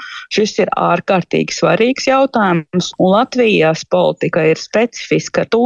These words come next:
ka mums laiku pa laikam, atšķirībā no citām valstīm, ir šis Satversmē noteiktais instruments, kas ļauj rosināt ārkārtas vēlēšanas. Līdz ar to manas lielākās bažas ir, ka tā sabiedrības neapmierinātība ar valdības darbu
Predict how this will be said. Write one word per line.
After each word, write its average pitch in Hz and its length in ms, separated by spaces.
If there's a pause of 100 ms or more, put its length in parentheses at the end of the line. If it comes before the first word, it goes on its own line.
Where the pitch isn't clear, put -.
(120)
ka - 200
mums 196 260
laiku 196 280
pa 180 100
laikam, 190 480
atšķirībā 160 520
no 160 140
citām 180 500
valstīm, 175 540 (300)
ir 202 200
šis - 220
Satversmē 165 580
noteiktais 175 680
instruments, 185 640
kas - 140
ļauj 196 260
rosināt 190 540
ārkārtas - 640
vēlēšanas. 180 800 (360)
Līdz 175 260
ar 180 100
to 220 140 (120)
manas 220 380
lielākās 208 640
bažas 190 380
ir, 175 180
ka 185 120
tā 170 200 (220)
sabiedrības 180 760
neapmierinātība 156 1300
ar 160 200
valdības 180 580
darbu 185 580